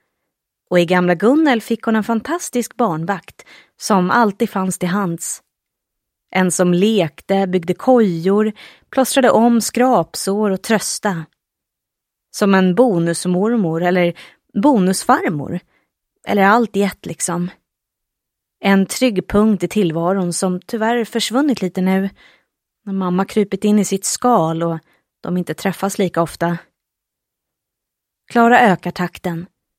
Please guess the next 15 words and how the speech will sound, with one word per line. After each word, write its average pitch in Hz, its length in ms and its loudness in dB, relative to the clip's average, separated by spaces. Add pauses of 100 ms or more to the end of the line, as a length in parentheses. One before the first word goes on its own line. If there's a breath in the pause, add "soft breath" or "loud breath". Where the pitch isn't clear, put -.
(320)
följer 190 400 4
gångbanan 180 800 2
till 175 180 -2
övergångsstället, 180 920 0 (400 soft breath)
där 247 120 0
hon 233 200 6
noggrant 262 480 2
ser 180 240 0
åt 180 120 -6
båda 269 240 2
hållen 202 520 0 (140)
innan 196 240 2
hon 180 100 0
korsar 190 320 -2
vägen. 175 440 -4